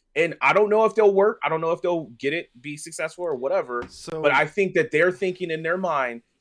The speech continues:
Speaker 1: that we're gonna, you're gonna have the option. You can either have the physical item and then you're out of the blockchain, or you can store it in this digital locker and you have the rights to this physical item when time comes.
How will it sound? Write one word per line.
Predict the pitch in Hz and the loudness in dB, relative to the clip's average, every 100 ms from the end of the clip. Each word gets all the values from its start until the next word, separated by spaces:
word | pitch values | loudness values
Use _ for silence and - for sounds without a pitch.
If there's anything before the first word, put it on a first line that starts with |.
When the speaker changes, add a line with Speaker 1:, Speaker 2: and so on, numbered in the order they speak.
| - | -4
Speaker 1:
that | 113 | -2
we're | 120 139 | -2 -2
gonna, | 147 117 101 | -2 -4 -4
you're | 127 | -6
gonna | 143 160 | -2 -2
have | 151 170 | 0 0
the | 185 214 | 0 2
option. | 185 165 143 127 | 2 0 -8 -10
You | 123 | -10
can | 123 | -8
either | 123 107 95 | -6 -6 -2
have | 110 147 | -2 -2
the | 185 | -2
physical | 196 196 196 208 180 | -2 -2 -6 -6 0
item | 180 185 170 | 0 0 -6
and | 127 | -10
then | 120 | -12
you're | 117 117 110 | -14 -10 -6
out | 127 | -6
of | 156 | -6
the | 170 | -8
blockchain, | 175 165 135 120 110 104 _ _ _ | -2 -2 -4 -12 -20 -20 _ _ _
or | 165 190 170 | 2 2 2
you | 160 | -4
can | 190 226 | -6 -6
store | 202 - - 285 220 | -8 -12 -10 -2 0
it | 180 175 - _ _ | 0 -2 -8 _ _
in | 147 | -4
this | 175 160 | -2 -2
digital | 123 143 202 226 | -4 -4 -2 -4
locker | 240 214 - 117 107 - _ - | -4 -8 -8 -8 -8 -10 _ -10
and | 123 | -8
you | 151 | -8
have | 147 170 180 | -4 -2 -2
the | 165 | -2
rights | 175 175 - | -2 -2 -4
to | 151 | -12
this | 143 - | -12 -10
physical | 160 151 151 131 | -12 -12 -12 -8
item | 147 156 120 98 - _ _ | -2 -2 -2 -6 -12 _ _
when | 123 | -10
time | 123 139 131 120 | -8 -4 -4 -4
comes. | - 165 92 98 | -2 -2 -2 -10